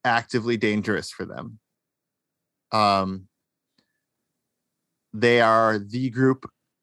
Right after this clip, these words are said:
uh, in our country with the, the highest teen suicide rate,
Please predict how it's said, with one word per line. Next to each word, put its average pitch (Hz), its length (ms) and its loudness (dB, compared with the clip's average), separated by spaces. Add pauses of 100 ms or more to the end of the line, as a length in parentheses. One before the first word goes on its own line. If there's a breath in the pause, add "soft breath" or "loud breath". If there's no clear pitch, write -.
(800)
uh, 107 200 0
in 123 100 2
our 127 140 2
country 120 460 -2
with 107 280 -4
the, 104 280 0
the 104 160 -2
highest 104 720 -4
teen 101 240 -4
suicide 135 500 0
rate, 123 360 2